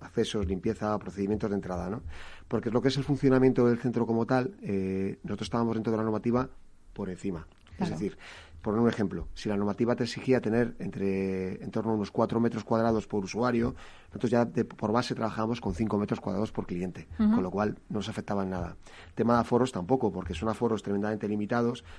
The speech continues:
Speaker 1: dentro de un proceso, con lo cual, eh, no, si llegáramos al aforo que, que nos exigiría normativa,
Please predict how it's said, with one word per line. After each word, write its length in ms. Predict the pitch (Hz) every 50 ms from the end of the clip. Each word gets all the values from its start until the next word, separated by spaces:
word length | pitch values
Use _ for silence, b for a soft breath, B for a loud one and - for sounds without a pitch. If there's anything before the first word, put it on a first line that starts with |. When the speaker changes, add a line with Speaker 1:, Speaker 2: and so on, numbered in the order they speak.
| b b
Speaker 1:
dentro 220 | - 110 98 107
de 60 | 107 104
un 60 | 104
proceso, 460 | 110 110 107 131 127 - - 131 135 B B B B B B B -
con 120 | - 98
lo 80 | 90 87
cual, 320 | - 113 117 107 98 - -
eh, 840 | 233 98 98 92 92 90 90 92 98 101 - - - 180 - - - - - - - - - -
no, 280 | 131 123 131 120 113 - - 113
si 220 | 101 - 120 113 110
llegáramos 500 | 104 113 110 123 123 127 127 131 131 135
al 80 | 131
aforo 320 | 127 123 - 131 127 127 123
que, 260 | 113 123 123 123 120 104
que 240 | 123 117 117 117
nos 140 | 117 110 107
exigiría 720 | 117 - 113 107 - 120 117 120 120 117 120 117 117 117 113 B B B B B B B B -
normativa, 640 | 127 120 113 117 113 104 131 131 131 135 139 143 -